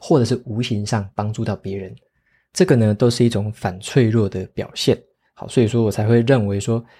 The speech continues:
这种个人品牌的经营啊，反而呢，你在遇到了一些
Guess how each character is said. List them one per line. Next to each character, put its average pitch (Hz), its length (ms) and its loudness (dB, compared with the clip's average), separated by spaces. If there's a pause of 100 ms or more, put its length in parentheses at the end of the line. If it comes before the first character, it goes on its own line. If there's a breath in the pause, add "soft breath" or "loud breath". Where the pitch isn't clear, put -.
(120 soft breath)
这 190 100 -6
种 117 240 0
个 - 140 4
人 110 120 2
品 101 240 -4
牌 98 140 -4
的 98 100 -2
经 120 280 2
营 98 240 -2
啊， 101 200 -10
反 98 220 -4
而 104 80 -2
呢， 107 180 2
你 101 140 0
在 120 240 0
遇 135 160 0
到 113 220 2
了 101 120 0
一 113 80 2
些 110 320 0